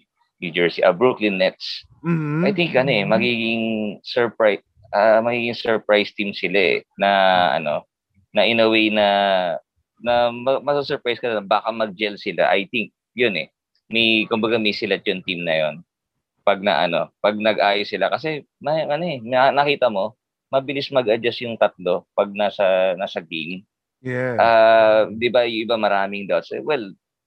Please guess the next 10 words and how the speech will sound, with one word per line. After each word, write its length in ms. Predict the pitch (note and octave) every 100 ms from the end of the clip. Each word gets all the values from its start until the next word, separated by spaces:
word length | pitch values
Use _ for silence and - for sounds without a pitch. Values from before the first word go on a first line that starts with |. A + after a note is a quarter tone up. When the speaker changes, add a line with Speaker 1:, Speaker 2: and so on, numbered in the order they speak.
| _
Speaker 1:
totoo 240 | - - A#2
naman 320 | G2+ F2+ E2+
kasi 320 | F#2 G2 F2
talagang 320 | G2 F2 F#2 F2+ G2
iso, 480 | G2 - G2+ F#2 F#2 G2 F#2+
ano 240 | D#2 G2 F#2
talaga 240 | F#2 F2+
yung 160 | F#2 F#2+
mga 240 | F2+ F2+
players 320 | - F2 F2+